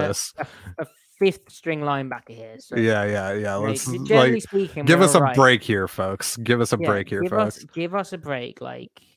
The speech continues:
Speaker 1: we're, we're doing great. Um, and while
Speaker 2: Oh,
Speaker 1: I look
Speaker 2: wait,
Speaker 1: this
Speaker 2: wait,
Speaker 1: up
Speaker 2: wait, wait, wait. Tanner Muse is now on the active roster.
Speaker 1: Yeah, that makes sense, 'cause he'd already be-, he'd have been called up two times already, and their linebacker depth was a bit questionable, so you may as well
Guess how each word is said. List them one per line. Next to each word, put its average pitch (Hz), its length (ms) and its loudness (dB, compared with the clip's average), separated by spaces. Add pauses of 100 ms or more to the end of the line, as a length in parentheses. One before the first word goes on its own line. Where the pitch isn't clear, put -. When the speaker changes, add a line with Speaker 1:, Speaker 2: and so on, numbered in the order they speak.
(220)
Speaker 1:
we're, 139 240 -14
we're 165 160 -6
doing 170 320 -6
great. 120 420 -10
Um, 139 480 -10 (640)
and 147 120 -4
while 147 120 6
Speaker 2:
Oh, - 20 8
Speaker 1:
I - 40 6
look 165 100 6
Speaker 2:
wait, 165 140 4
Speaker 1:
this 127 100 4
Speaker 2:
wait, 160 120 4
Speaker 1:
up 160 60 2
Speaker 2:
wait, 156 80 2
wait, 156 160 2
wait. 120 200 0
Tanner 139 260 2
Muse 139 280 -2
is 139 180 -4
now 98 180 -4
on 92 100 -8
the 92 80 -10
active 90 280 -12
roster. 98 400 -14 (440)
Speaker 1:
Yeah, 143 240 0
that 156 140 -2
makes 185 180 -8
sense, 127 220 -12
'cause 147 180 -14 (100)
he'd 165 180 -12
already 175 200 -10
be-, 160 160 -16
he'd 147 120 -10
have 151 80 -14
been 160 120 -10
called 151 200 -8
up - 120 -8
two - 180 -10
times 127 340 -8
already, 120 420 -10
and 120 380 -14
their 123 180 -8
linebacker 127 400 -4
depth - 200 -10
was 123 120 -10
a 120 40 -14
bit 120 300 -8
questionable, 123 580 -10
so - 100 -16
you 123 80 -8
may 131 100 -6
as 135 100 -8
well 123 240 -8